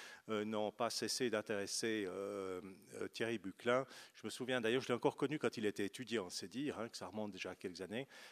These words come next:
et je me souviens déjà à l'époque qu'il était impliqué dans des activités, euh, je dirais, de nature sociale liées à, à son statut d'étudiant. Euh, c'est une des caractéristiques de Thierry Buclin, et d'ailleurs le, le titre, à mon avis, est assez exemplaire de ce point de vue-là.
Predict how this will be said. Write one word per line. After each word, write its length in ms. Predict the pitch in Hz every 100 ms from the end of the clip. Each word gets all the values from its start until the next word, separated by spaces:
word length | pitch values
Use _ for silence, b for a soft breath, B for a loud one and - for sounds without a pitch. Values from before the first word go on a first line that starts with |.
| B
et 80 | 107
je 100 | 104
me 60 | 110
souviens 320 | 135 123 120
déjà 280 | 127 135 139
à 20 |
l'époque 360 | 113 - 135
qu'il 160 | - -
était 220 | 104 139
impliqué 640 | 123 110 - - - 156
dans 200 | 147 135
des 220 | 131 117 120
activités, 680 | - 113 113 - 98 117 107
euh, 100 | 87
je 120 | -
dirais, 280 | 90 95 107
de 80 | 95
nature 400 | 95 98 110 -
sociale 480 | - 110 - 101 104
liées 400 | 95 90 110 107
à, 120 | 90 B B B B 101
à 80 |
son 240 | 104 110 95
statut 400 | - 104 - 117
d'étudiant. 540 | 101 - 101 101 92 107 117
Euh, 160 | 110
c'est 240 | 113 139 -
une 100 | 147
des 120 | 151
caractéristiques 800 | 139 127 - 120 107 - 123 -
de 140 | 104 98
Thierry 320 | - 107 101
Buclin, 420 | 95 - 127 135
et 60 | 127
d'ailleurs 360 | 147 170 143
le, 140 | 123 117
le 160 | 117
titre, 420 | - 175 165 -
à 60 | 120
mon 160 | 104 110
avis, 320 | 101 123 120
est 100 | -
assez 240 | 113 -
exemplaire 560 | 110 101 127 - 131 107
de 80 | 98
ce 80 |
point 140 | - 95
de 60 |
vue-là. 360 | 87 95 123